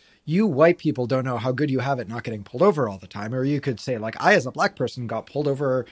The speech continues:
five times in the last month for, you know, bullshit, like your taillights out when it wasn't," or whatever. I,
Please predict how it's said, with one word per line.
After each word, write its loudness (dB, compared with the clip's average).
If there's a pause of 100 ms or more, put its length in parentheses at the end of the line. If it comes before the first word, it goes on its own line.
(240)
five 0
times 6
in -2
the -6
last -6
month -12
for, 0
you -6
know, -2
bullshit, 0
like -6 (160)
your -4
taillights 2
out -8
when -4
it -4
wasn't," -10
or -2
whatever. -6 (920)
I, 4